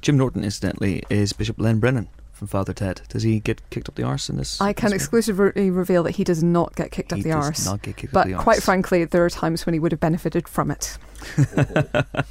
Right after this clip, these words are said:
Speaker 1: All right. Uh, easy now. Easy now.
Speaker 2: <laughs>
Speaker 1: Uh, all right, so we gave three stars for Jimmy's Hall. We also gave three stars this week to Roman Polanski's latest film, Phineas and Ferb,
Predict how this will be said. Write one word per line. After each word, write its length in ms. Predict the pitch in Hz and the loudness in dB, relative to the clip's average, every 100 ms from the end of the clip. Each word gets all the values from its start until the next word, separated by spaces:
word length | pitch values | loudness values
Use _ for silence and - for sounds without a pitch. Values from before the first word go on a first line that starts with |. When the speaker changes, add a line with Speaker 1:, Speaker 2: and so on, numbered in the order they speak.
| - - - - - - - - - - 240 208 151 - - | -6 -4 -6 -4 -6 -4 -8 -6 -10 -8 -6 -6 -6 -2 0
Speaker 1:
All 100 | 127 | 4
right. 240 | 123 127 - - - - - | 4 2 -2 -12 -12 -8 0
Uh, 180 | 107 98 | 2 2
easy 240 | 92 110 | 2 0
now. 240 | 98 90 - - | 0 -2 -4 -4
Easy 260 | 120 123 113 | 2 4 4
now. 220 | 98 104 | 2 0
Speaker 2:
<laughs> 60 | - - | 0 2
Speaker 1:
Uh, 300 | 117 117 117 | 4 6 4
all 120 | - | 4
right, 180 | 123 113 | 4 4
so 180 | 107 120 | 4 6
we 120 | 117 | 6
gave 180 | 117 113 | 4 4
three 120 | 135 | 2
stars 240 | 120 123 110 | 2 2 0
for 60 | |
Jimmy's 280 | - 117 113 | 2 2 4
Hall. 200 | 123 117 | 4 4
We 120 | 113 | 6
also 180 | 123 123 | 6 4
gave 140 | 127 110 | 2 2
three 120 | 117 | 2
stars 240 | 110 107 107 | 2 2 2
this 120 | 101 | 0
week 140 | 104 | -2
to 200 | - 101 | 0 0
Roman 220 | 95 104 98 | 2 2 2
Polanski's 420 | 104 104 - 101 | 2 0 -2 -4
latest 240 | 98 95 | -4 -4
film, 160 | - 101 | -4 -4
Phineas 320 | - 95 - | -4 -4 -6
and 80 | - | -8
Ferb, 340 | - 110 110 | -2 2 2